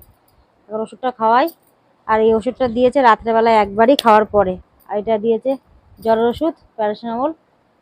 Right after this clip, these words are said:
এটা পরে খাওয়াবে একটুখানি। জ্বরটা এখন নেই, মানে ডাক্তার দেখায় আসার পরে জ্বরটা আর ওঠেনি। তো এখন দেখছি হালকা হালকা গাটা একটু গরম হয়েছে, তো খাইয়ে দেবো।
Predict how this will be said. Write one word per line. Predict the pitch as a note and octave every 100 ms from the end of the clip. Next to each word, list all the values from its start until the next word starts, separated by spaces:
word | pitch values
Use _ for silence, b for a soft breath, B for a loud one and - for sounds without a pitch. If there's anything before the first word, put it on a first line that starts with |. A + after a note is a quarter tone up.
| _ -
এটা | A#3 -
পরে | A3 A3+
খাওয়াবে | A3 G3+ F#3
একটুখানি। | F#3 G3 G3
জ্বরটা | G#3+ A3 B3
এখন | A#3 B3+ A#3+
নেই, | A#3+ D#4+ - G#3
মানে | G#3+ A3 A3 A3 _ A3
ডাক্তার | A3 G#3 A3+
দেখায় | A#3 B3
আসার | A#3 B3 A#3+
পরে | C4+
জ্বরটা | A3 G#3 A#3
আর | A3+
ওঠেনি। | G#3+ G#3+ F#3 _ b b -
তো | A3
এখন | A#3+ C4
দেখছি | C4+
হালকা | A#3+ G#3+ A3
হালকা | C4 C4+ C#4
গাটা | A#3 A3+
একটু | B3+ - A#3
গরম | G#3+ A3 A3
হয়েছে, | G3+ F#3+
তো | F#3+
খাইয়ে | - G#3 A#3
দেবো। | A#3+ B3+